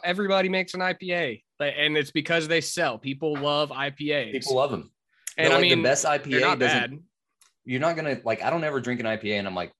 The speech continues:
Speaker 2: "Oh, fuck." You know what I mean? Like, sometimes I'll drink a dark stout or, or a lager and I'm like, "Oh, man, that's fucking good." But I don't feel
Speaker 1: Yeah.
Speaker 2: like I've had that reaction. With I P As, I'm mostly like, "Oh, yeah,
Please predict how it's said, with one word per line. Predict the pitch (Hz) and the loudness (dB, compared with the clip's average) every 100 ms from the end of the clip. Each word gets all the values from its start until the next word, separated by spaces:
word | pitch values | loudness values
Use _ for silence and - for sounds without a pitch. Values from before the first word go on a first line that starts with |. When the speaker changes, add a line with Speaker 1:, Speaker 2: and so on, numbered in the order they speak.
| - | -12
Speaker 2:
"Oh, | - - - | -10 -10 -12
fuck." | - 90 - - - | -6 -2 -2 -4 -10
You | 104 113 | -4 0
know | |
what | 113 | 2
I | 117 | 2
mean? | 113 113 | 0 0
Like, | 98 87 - - _ _ _ | 0 -2 -6 -20 _ _ _
sometimes | - 151 196 170 | -4 -2 0 0
I'll | 156 | 0
drink | 139 131 | 0 -2
a | 98 | -2
dark | 101 104 - | 0 -2 -4
stout | - 101 101 101 | -4 0 0 -2
or, | 95 92 | -4 -10
or | - 104 95 90 | -6 -4 -4 -4
a | |
lager | 87 90 92 85 87 80 - _ - | -2 0 0 0 -6 -8 -12 _ -4
and | 95 | -2
I'm | |
like, | 85 - | -2 -4
"Oh, | - - - - | -8 -12 -16 -14
man, | - 127 - | -8 -4 -4
that's | 165 - | -4 -6
fucking | - - 123 | -10 -16 -14
good." | - 151 110 - 73 _ _ _ | -6 -2 -2 -4 -10 _ _ _
But | 117 | 0
I | 147 | 0
don't | 185 | 2
feel | 185 | 2
Speaker 1:
Yeah. | 175 | 2
Speaker 2:
like | |
I've | 151 - | 0 -2
had | 110 120 | -2 0
that | 117 | 0
reaction. | 104 107 101 - | 2 0 -2 -4
With | 110 | 0
I | 135 | 2
P | 143 147 | 2 0
As, | 127 | 0
I'm | |
mostly | 127 120 | -2 -2
like, | 120 123 | -2 0
"Oh, | 226 | 0
yeah, | 202 | 0